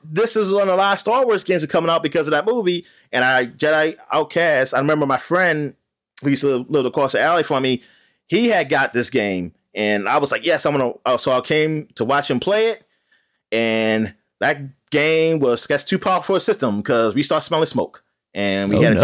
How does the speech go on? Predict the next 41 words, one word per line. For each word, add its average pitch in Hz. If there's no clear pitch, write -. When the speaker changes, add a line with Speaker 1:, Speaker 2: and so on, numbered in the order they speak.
Speaker 1:
take -
it -
out. -
<laughs> 208
'Cause, 202
and 311
I 269
was 220
like, 190
"But 254
it 311
looked 269
good, 349
too." 311
I 214
was 254
like, 254
"Darn 370
it, 240
man." 302
I 359
said, 339
"We 339
can't 294
replay 269
it." -
<laughs> 247
Until 220
he 220
got, 196
like, 180
a, 170
um, 170
I 151
don't 247
know 208
what 180
he 139
did 101
that, 98
uh, 95